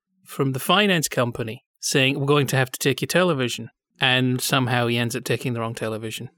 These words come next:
I've watched this episode twice and I still can't remember exactly how she ends up sending him into the living room.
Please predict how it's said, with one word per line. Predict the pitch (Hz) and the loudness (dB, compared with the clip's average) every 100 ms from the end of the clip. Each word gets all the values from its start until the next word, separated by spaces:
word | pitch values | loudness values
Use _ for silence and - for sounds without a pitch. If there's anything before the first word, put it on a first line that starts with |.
| _ _ _ _ _ _ _ - | _ _ _ _ _ _ _ 0
I've | 156 | 4
watched | 226 254 | 4 4
this | 277 - | 2 2
episode | 240 220 - 156 | 2 2 2 2
twice | - 190 208 | 2 2 2
and | - | 0
I | |
still | 147 - | 0 0
can't | 190 208 180 | 0 0 0
remember | 175 160 | 2 2
exactly | 147 139 160 - 156 | 2 4 2 2 0
how | 127 135 143 143 | 2 2 2 0
she | - 147 | -2 2
ends | 139 135 | 2 2
up | 135 | -2
sending | - 131 127 | 0 0 2
him | 131 | 0
into | 127 123 | 0 -2
the | 127 | -2
living | 127 147 | -2 -2
room. | 151 170 | 0 -2